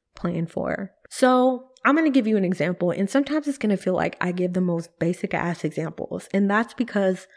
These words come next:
I want you to be able to find yourself in this example. And the more,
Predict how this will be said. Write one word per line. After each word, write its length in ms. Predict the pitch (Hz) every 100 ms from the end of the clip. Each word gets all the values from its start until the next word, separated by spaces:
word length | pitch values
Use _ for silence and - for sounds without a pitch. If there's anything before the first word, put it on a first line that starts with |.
| - - -
I 80 | 214
want 240 | 254 269
you 80 | 285
to 80 | 269
be 180 | 240 226
able 220 | 220 208
to 100 | 190
find 640 | - - 190 175 185 170
yourself 440 | 160 160 - 170 -
in 100 | 165
this 220 | 165 175
example. 640 | 170 156 156 - 196 190 _ _ _ _ _ _ _ -
And 160 | 220
the 80 | 226
more, 680 | 233 226 233 240 247 240